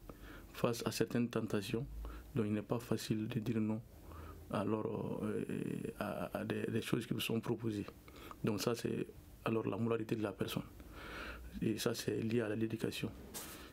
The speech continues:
Et l'homme étant un élément social, donc c'est cette société qui les codifie, qui les complexifie et qui les charge d'interdits. Souvent, si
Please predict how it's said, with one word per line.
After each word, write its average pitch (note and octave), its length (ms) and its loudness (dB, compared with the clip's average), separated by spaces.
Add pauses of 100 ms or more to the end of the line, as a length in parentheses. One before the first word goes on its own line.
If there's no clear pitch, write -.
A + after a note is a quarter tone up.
(140)
Et A2 380 2 (440)
l'homme B2 360 2 (440)
étant A2 440 2 (160)
un A2+ 120 6
élément A2 280 4
social, A2+ 380 0 (880)
donc A2 260 4
c'est G#2+ 280 2
cette - 180 2
société A#2 500 0
qui A2 400 0
les A2+ 180 0
codifie, A#2 560 0 (240)
qui - 80 2
les A2 80 0
complexifie - 720 0 (640)
et A2+ 180 4
qui A2 640 0
les A#2 100 2
charge A#2 340 0
d'interdits. A#2 580 0 (180)
Souvent, B2 360 2
si B2 340 -2